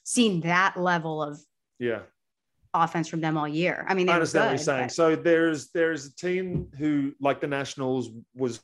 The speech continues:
Speaker 2: hot.
Speaker 1: Yeah.
Speaker 2: But three two, five four, maybe a couple of six two games, but not fifteen to one, and, and the way they were just
Speaker 1: Yeah.
Speaker 2: blowing everyone away. Right, I get it. Yeah. No, that's,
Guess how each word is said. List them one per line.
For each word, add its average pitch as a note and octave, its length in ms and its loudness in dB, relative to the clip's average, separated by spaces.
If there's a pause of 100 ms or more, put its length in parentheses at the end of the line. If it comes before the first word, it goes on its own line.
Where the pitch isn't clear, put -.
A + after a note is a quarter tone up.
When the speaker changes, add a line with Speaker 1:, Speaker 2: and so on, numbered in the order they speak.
Speaker 2:
hot. F3+ 520 -4 (260)
Speaker 1:
Yeah. E3 320 -2 (100)
Speaker 2:
But G#3+ 300 2
three F3 220 6
two, D#3 560 4
five B2+ 340 -2
four, C3 880 0
maybe C#3 260 -4
a B2+ 40 -4
couple C3 260 -4
of A#2+ 80 -2
six B2+ 220 -8
two C3 220 -4
games, G#2+ 320 -4
but C#3 160 -2
not C#3+ 320 0
fifteen C#3 480 -2
to A#2 40 -4
one, A2 340 -2
and, G#2+ 260 -8
and A2+ 180 -4
the A2+ 60 -2
way A2+ 160 4
they A2+ 100 2
were G#2+ 140 0
just G#2+ 160 -6 (160)
Speaker 1:
Yeah. E3+ 180 2
Speaker 2:
blowing A#2+ 320 4
everyone A2 240 -4
away. G2+ 300 -4
Right, G#2+ 220 -2
I G#2+ 40 -4
get F#2+ 140 -8
it. F2+ 120 -18
Yeah. G#2 140 -10 (760)
No, E3 100 4
that's, E3 420 0